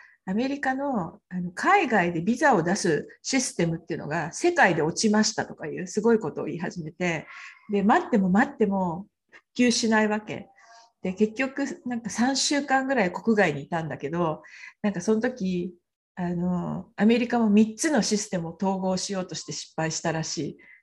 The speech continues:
なんか、内務省のなんとかと、あの、ビザのなんとかとみたいな、なんか三つのデータベースを統合しようとして、どうもオラクルだったらしいんだけど、なんか統合できなくて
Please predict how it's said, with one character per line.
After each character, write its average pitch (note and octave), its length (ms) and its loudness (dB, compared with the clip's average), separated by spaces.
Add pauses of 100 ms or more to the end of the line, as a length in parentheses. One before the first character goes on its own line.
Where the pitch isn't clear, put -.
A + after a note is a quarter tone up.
な F3+ 80 -6
ん F3 40 -10
か、 C#3 300 -2 (480)
内 F3+ 380 2
務 G#3 140 8
省 F3 240 4
の D#3 60 -2
な D#3 140 0
ん D#3+ 80 -6
と D3 100 -6
か D3 140 -4
と、 E3 500 2
あ E3 180 -6
の、 D3 400 -6
ビ G3 120 2
ザ F3+ 160 2
の C#3 80 -4
な D3+ 140 -2
ん D3+ 60 -4
と D3+ 80 -8
か C#3+ 120 -4
と E3 140 -2
み D3+ 120 -4
た C3+ 120 -6
い - 40 -6
な、 - 60 -6
な G3 100 0
ん F#3+ 60 -6
か - 80 -8
三 F#3 240 2
つ C#4+ 120 -6
の A#3 140 0
デ F3 180 0
ー F3+ 40 -4
タ F3+ 80 -2
ベ F#3 140 -2
ー F3 60 -2
ス F3 140 -10
を D3+ 100 -8
統 F3+ 280 -2
合 F3+ 140 0
し F3+ 120 -10
よ F#3 80 -4
う F3+ 60 -10
と C#3 80 -6
し - 140 -10
て、 D#3+ 260 -4 (360)
ど A3 120 2
う - 20 2
も E3+ 120 2
オ F3+ 60 4
ラ G#3+ 140 6
ク A3 120 0
ル A3 100 6
だ G#3+ 80 6
っ G#3+ 100 0
た G#3 80 0
ら G3+ 100 -2
し G#3+ 200 -4
い - 20 0
ん E3+ 60 -2
だ - 80 -6
け D#3+ 100 -10
ど、 D#3 260 -8 (360)
な F#3 80 -8
ん - 20 -14
か - 100 -12
統 A3 200 4
合 G#3+ 180 6
で F#3+ 120 4
き A3 120 0
な F3+ 120 2
く - 80 -12 (180)
て D#3+ 320 -4